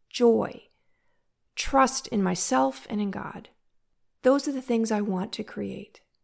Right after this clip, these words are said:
How about you? What do you want to create in your life instead of giving in to fear? Well, in order to know what you want to create,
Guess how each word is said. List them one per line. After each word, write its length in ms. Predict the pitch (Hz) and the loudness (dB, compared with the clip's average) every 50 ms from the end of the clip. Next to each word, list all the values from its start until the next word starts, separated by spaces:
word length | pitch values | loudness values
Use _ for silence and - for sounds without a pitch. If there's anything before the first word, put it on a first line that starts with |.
| _ _ _ _ _ _ | _ _ _ _ _ _
How 120 | - 262 | -10 -6
about 200 | 262 285 277 - | -4 -2 -2 -2
you? 320 | - 269 277 240 170 214 - _ _ _ _ _ _ _ _ _ _ _ _ - | -2 -4 -4 -4 -4 -8 -14 _ _ _ _ _ _ _ _ _ _ _ _ 2
What 200 | 302 330 330 - | 2 2 2 2
do 80 | 269 | 0
you 400 | 247 214 202 196 208 240 269 277 | 0 0 0 2 2 4 4 4
want 440 | 269 277 254 214 190 185 196 - - | 2 2 0 0 2 0 0 -2 -2
to 120 | - 226 | -4 -4
create 560 | 220 - - - 220 208 202 196 190 196 - - | -4 -4 -4 -2 0 2 2 0 0 -2 -4 -4
in 160 | - 208 214 | -2 0 0
your 200 | 220 240 254 269 | 0 0 0 -2
life 460 | 262 202 180 185 196 - - - - _ _ - | -4 -6 -8 -8 -12 -16 -20 -20 -20 _ _ 0
instead 560 | 262 254 254 233 - - - - 262 277 277 | 2 2 4 4 2 0 0 2 2 4 4
of 160 | 285 269 - | 2 0 0
giving 300 | - 247 240 233 233 220 | 0 0 2 2 2 2
in 160 | 220 214 208 | 2 0 -2
to 120 | 214 - 220 | -4 -6 -10
fear? 540 | - - - 208 196 196 - 202 208 _ _ _ _ _ _ _ _ _ _ _ _ _ _ _ _ _ _ _ _ | -10 -10 -10 -10 -8 -8 -10 -14 -16 _ _ _ _ _ _ _ _ _ _ _ _ _ _ _ _ _ _ _ _
Well, 380 | - 226 226 277 - - - - - - _ _ _ _ - | -4 -4 -2 -2 -4 -8 -12 -14 -16 -18 _ _ _ _ -6
in 140 | - 214 - | -4 -4 0
order 300 | - 240 262 294 349 349 | 2 4 4 4 4 0
to 200 | 359 - 294 247 | -2 -2 -2 0
know 640 | 240 233 226 233 240 254 269 277 277 - - - _ _ | 0 2 4 4 4 4 4 2 0 -4 -8 -12 _ _
what 440 | - 180 220 226 233 247 262 - - | -14 -8 0 2 4 4 2 2 -2
you 120 | 226 226 | -2 0
want 220 | 226 226 226 226 220 | 0 0 0 -2 -2
to 120 | - 226 | -4 -6
create, 680 | - - - 208 196 185 175 175 214 294 - - - | -6 -4 -4 -2 -2 0 -2 -2 -2 -4 -6 -10 -14